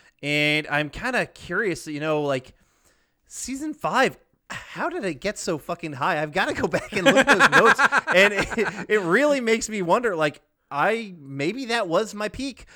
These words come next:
Speaker 1: um, but we're not, like, it's not going down. Like, I do like that it went down a good bit from season six for me. Um, season six is actually my fourth highest. So I've got season five, then season seven,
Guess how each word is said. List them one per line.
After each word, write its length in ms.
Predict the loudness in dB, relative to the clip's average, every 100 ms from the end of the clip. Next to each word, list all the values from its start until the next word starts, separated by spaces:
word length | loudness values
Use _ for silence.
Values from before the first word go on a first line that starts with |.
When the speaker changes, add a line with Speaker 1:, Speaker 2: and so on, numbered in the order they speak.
| -16 -2
Speaker 1:
um, 240 | 0 4
but 140 | 4
we're 80 | 4
not, 160 | 2 2
like, 180 | 0 0
it's 120 | 0
not 180 | 0 2
going 300 | 0 0 -2
down. 320 | -2 -2 -2
Like, 140 | -4
I 80 | -4
do 200 | -4 -8
like 340 | -2 -2 -2 -8 -6
that 100 | -2
it 100 | 0
went 260 | 0 -4 -4
down 380 | -2 2 2 0
a 40 |
good 280 | 0 -2 0
bit 280 | -2 -2 -4 _ _
from 140 | -12 -10
season 300 | -8 -8 -8
six 360 | -6 -6 -6 -8
for 160 | -8
me. 260 | -8 -12 -18 _ _ -2
Um, 280 | 2 2
season 400 | -2 -6 -6 -6
six 280 | -4 -4 -6
is 100 | -4
actually 320 | -6 -4 -6 -6
my 160 | -8 -14 _ -4
fourth 380 | 0 0 -4 -10
highest. 480 | -2 -2 -2 -12 -20 -20
So 160 | -6 2
I've 140 | 2
got 180 | 2 -4
season 340 | -4 -10 -10 -4
five, 440 | 2 4 4 0 -6 _
then 140 | -16 -12
season 320 | -10 -10 -10
seven, 420 | 0 0 0 -4